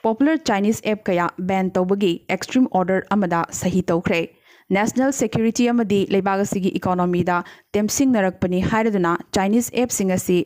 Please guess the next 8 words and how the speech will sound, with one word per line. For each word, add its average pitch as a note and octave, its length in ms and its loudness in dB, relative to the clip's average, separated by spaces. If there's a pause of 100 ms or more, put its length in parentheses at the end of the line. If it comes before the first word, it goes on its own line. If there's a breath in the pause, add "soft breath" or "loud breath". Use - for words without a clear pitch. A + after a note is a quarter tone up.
ꯕꯦꯟ G3 300 -2
ꯇꯧꯅꯅꯕ F3+ 500 -2 (240 loud breath)
ꯋꯥꯔꯦꯞ F3+ 340 0
ꯂꯧꯈꯤꯕꯅꯤ꯫ F3 500 0 (580 loud breath)
ꯂꯥꯛꯂꯤꯕ G#3+ 440 2
ꯅꯨꯃꯤꯠ A#3+ 280 2
ꯅꯤꯐꯨꯃꯉꯥꯅꯤꯒꯤ G#3 720 2
ꯃꯅꯨꯡꯗ F#3 400 0